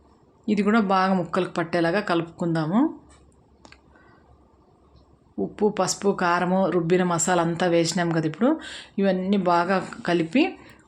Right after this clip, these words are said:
కొంతసేపు మూత పెట్టుకున్నామంటే మనము అదే ఆయిల్ పక్కకు వస్తుంది, మసాలా ఉడికినట్లు అర్థము. పచ్చి మసాలా కదా అంతా, అది పచ్చి ఉల్లిపాయలు, పచ్చిటం అన్నీ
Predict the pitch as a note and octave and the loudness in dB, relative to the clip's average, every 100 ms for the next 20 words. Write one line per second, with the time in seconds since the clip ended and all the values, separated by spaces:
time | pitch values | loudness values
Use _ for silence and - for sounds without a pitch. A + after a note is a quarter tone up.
0 | - G3 G3 G3 G#3 G3+ F#3+ G3 F#3 F#3 | 0 2 2 2 0 2 2 2 2 -2
1 | F#3 - F#3 F3 F3 E3 A3 G3+ F#3 G#3 | -2 -2 0 0 -2 2 2 4 2 4
2 | D#4+ - - - - - E3+ E3+ E3+ E3 | 2 0 -12 -20 -20 -6 -2 2 2 2
3 | F3+ F3 F3 F3 E3+ F3+ - F#3+ B3+ G#3 | 2 0 -2 -4 -2 -4 0 4 6 6
4 | E3+ F3+ F3+ F3 E3 F3 E3 D#3+ D3 - | 4 2 4 2 0 -2 -2 -2 -2 -2
5 | D#3 A#3+ A#3+ E3 - F3 D#3+ D#3 E3 D#3 | 0 2 2 -2 -4 -4 -2 0 0 0
6 | D3 C#3+ C#3+ D#3 C#3+ G3 B3+ E3+ D3+ - | 0 -2 -2 0 2 2 2 0 -2 0
7 | E3 D#3+ D#3+ D3+ D#3 D3 D3 D#3 D3+ C3+ | 2 2 2 2 2 0 -4 -2 -2 0
8 | D#3 | 2